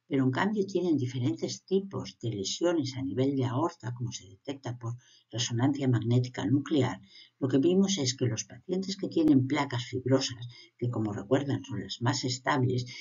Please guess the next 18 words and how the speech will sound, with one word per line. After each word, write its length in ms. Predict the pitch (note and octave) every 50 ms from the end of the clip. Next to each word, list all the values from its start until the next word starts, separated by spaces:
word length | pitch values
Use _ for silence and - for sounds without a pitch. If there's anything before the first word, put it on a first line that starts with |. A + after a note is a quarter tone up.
| - - _ _ -
tienen 300 | - F#3+ F#3+ G3+ G3 G3+
unos 300 | F#3 E3+ D#3 C#3 B2 -
niveles 520 | B2 A2 C3+ E3+ E3+ D#3 B2+ A#2+ - -
de 100 | G#2 G2
microvesículas 1080 | G2 C3 E3 - - - G#3 G3 E3+ C#3 B2 - - F#3+ F#3+ - C3 B2 - - - -
con 180 | - B2+ B2
marcadores 640 | A#2 G2 F#2+ - - - - C3 E3+ F#3+ G3+ G3 -
de 100 | C3+ B2
células 420 | - C#3+ C#3 D3 D3+ D3 C3 -
endoteliales 840 | B2 A#2 G#2+ - - _ - - F2+ A#2+ C3+ D#3+ D3+ C3 A#2+ - - B2
y 60 | A2
más 200 | A#2 B2+ B2+ -
específicamente 1000 | - - - C#3+ B2+ - - - C3+ B2+ - G2 F#2+ G2+ B2+ D#3 - - B2+ A#2+ - - - - - - _ -
de 100 | B2 B2
células 420 | B2 D3 D#3 E3+ F3+ F3 - -
endoteliales 760 | C#3+ C#3 B2 A2 G2 F#2 F#2+ F2+ G#2+ B2 C3 C#3 B2+ B2 -
activadas, 640 | - - - - B2+ G#2+ B2+ C3 B2 B2 B2 B2 - - - - - _ _
menor 540 | - C3 C3+ A#2+ B2+ D3+ E3+ F#3 F3+ F#3